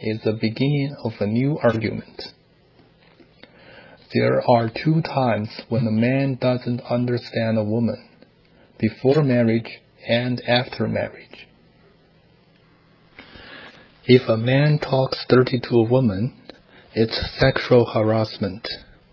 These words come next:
If a woman talks dirty to a man, it's nine dollars a minute.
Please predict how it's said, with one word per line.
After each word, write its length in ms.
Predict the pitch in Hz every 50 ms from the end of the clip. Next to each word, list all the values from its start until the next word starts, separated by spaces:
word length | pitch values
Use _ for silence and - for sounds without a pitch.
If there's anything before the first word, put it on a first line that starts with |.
| _ _ _ _ _ _ _ _ _ - - - - - -
If 240 | - 127 113 - -
a 80 | 107
woman 400 | 107 110 120 151 175 156 135 123
talks 360 | 120 - - 123 117 - - -
dirty 260 | - 127 120 117 120 117 - -
to 120 | 113 107
a 40 | 104
man, 540 | 107 113 131 147 135 104 101 117 131 - - _ _ _ -
it's 260 | - 117 - - -
nine 220 | 117 117 123 123 117
dollars 440 | 123 120 117 117 120 120 120 -
a 60 | - 123
minute. 400 | 127 143 160 147 117 - -